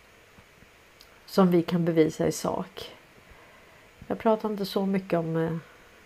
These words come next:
frekvenser och sånt. Inte för att det inte finns. Det är bara det att det är liksom, eh, det mättar inga magar.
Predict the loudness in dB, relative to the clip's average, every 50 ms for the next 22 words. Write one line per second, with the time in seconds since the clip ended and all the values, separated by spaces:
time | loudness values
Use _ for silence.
0 | -20 -12 -8 -8 -4 0 2 4 4 2 2 -4 -6 -6 -6 -6 -6 -6 -8 -8
1 | -8 -12 -14 -20 -20 -20 -20 -20 -20 -20 -20 -20 -20 -8 -6 -6 0 0 2 2
2 | 2 0 0 -2 -2 -4 -2 0 0 0 0 0 -2 -2 -2 2 4 4 6 6
3 | 4 0 0 -6 -20 -20 -20 -20 -20 -20 -20 -20 -20 -20 -20 -20 -20 -20 -20 -12
4 | -2 0 2 2 2 0 -2 -2 -2 0 0 0 0 -2 -2 -2 -2 -4 -6 -8
5 | -12 -20 -20 -20 -20 -20 -20 -20 -20 -20 -20 -20 -20 -20 -20 -20 -16 -2 0 0
6 | 4 4 4 4 2 -4 -2 2 4 4 4 4 2 2 2 2 2 2 2 2
7 | 0 -2 0 2 0 0 0 -2 -8 -10 -14